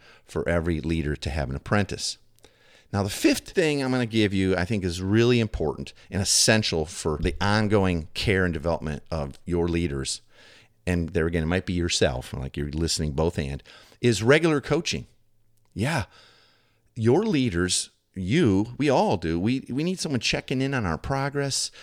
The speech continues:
What challenges are you facing? Are you using the training and the resources that you've been given, or are you winging it? Like, remember we talked about that? Or can we go back and revisit some of that?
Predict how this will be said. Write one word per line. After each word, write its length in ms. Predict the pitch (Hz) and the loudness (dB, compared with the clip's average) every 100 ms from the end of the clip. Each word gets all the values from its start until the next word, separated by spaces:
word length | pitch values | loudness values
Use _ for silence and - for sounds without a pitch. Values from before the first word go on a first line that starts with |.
| - _ _ - | -20 _ _ -8
What 220 | 120 - | 0 0
challenges 760 | - - 131 143 143 143 143 135 | 2 0 0 0 0 2 0 0
are 60 | |
you 160 | 131 127 | 0 -2
facing? 640 | - 120 123 - 135 135 _ _ - - - | -2 -4 -2 -4 -6 -8 _ _ -20 -20 0
Are 140 | 110 123 | 4 6
you 160 | 139 | 6
using 560 | 139 110 131 127 147 143 | 4 4 4 2 -2 0
the 80 | 135 | 0
training 720 | - 120 113 127 135 139 - | 2 2 4 4 2 0 -2
and 120 | 101 | 0
the 80 | 95 | 2
resources 680 | 85 107 - 120 123 131 127 | 2 0 0 -2 -2 -2 -2
that 140 | 120 - | -2 0
you've 220 | 101 90 | 0 0
been 140 | 90 | -2
given, 420 | 82 92 151 202 - _ - _ - | 0 0 0 -4 -6 _ -20 _ 0
or 120 | 107 | 4
are 20 | |
you 200 | 110 113 | 6 6
winging 320 | 120 123 90 | 6 4 2
it? 160 | 71 _ - | 0 _ -8
Like, 140 | 82 | -4
remember 240 | 101 117 143 | 0 2 2
we 120 | 135 | 0
talked 320 | - 127 135 | 0 -2 -2
about 260 | 131 131 - | -6 -6 -4
that? 200 | 147 131 | -2 -2
Or 140 | 90 - - - | -4 -8 -16 0
can 140 | 147 | 0
we 80 | 214 | 2
go 120 | 277 | 0
back 280 | 202 196 - | 0 -2 0
and 120 | 220 | 0
revisit 560 | 104 131 92 104 156 - | 2 0 2 2 0 -2
some 220 | - 151 | -2 -2
of 80 | 139 | 0
that? 240 | 143 185 | -2 -2